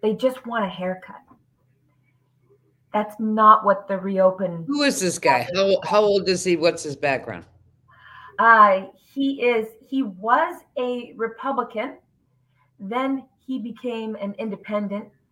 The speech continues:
Speaker 1: And then he became a Democrat. He is a highly polarizing figure in San Diego politics.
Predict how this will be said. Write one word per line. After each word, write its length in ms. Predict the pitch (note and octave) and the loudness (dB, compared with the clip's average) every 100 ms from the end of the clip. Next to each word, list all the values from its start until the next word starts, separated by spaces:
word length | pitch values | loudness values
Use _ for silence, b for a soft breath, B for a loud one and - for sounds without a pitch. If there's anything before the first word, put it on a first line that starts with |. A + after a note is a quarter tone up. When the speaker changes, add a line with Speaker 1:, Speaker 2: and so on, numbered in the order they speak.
| _ _ _ | _ _ _
Speaker 1:
And 380 | G#3 G#3 G3+ G3+ F3+ | -4 -2 -4 -6 -6
then 300 | A3+ A#3+ A#3+ | -4 -4 -6
he 240 | A3+ A3+ | -8 -8
became 640 | G3+ G#3 A3 G3+ F#3+ F#3+ F#3 b b | -8 -8 -8 -8 -6 -10 -12 b b
a 80 | F#3+ | -6
Democrat. 580 | F#3 F#3+ F#3 - G3+ - - _ | -2 -2 -4 -6 -8 -8 -10 _
He 160 | _ B3 A3+ | _ -10 -4
is 260 | A3+ G#3+ G#3 b b | -2 -2 -4 b b
a 180 | G3 F#3 - - - - | -8 -8 -16 -20 -18 0
highly 580 | A3+ A#3+ B3 B3 B3 - | 2 4 2 0 -4 -10
polarizing 760 | - A3 A3 A3+ A3 A3 G3+ F#3+ | -12 -6 -2 0 0 -2 -4 -10
figure 560 | - G#3 G3+ B3 C4+ b b b _ | -8 -8 -4 -4 -6 b b b _
in 160 | G3+ | -6
San 280 | G3 G#3+ G#3 | -4 -4 -2
Diego 400 | G#3 G3+ G3 F#3+ | -2 -4 -2 -4
politics. 640 | F#3 F#3+ F#3 G3+ C4+ C#4+ | -4 -2 0 0 -4 -12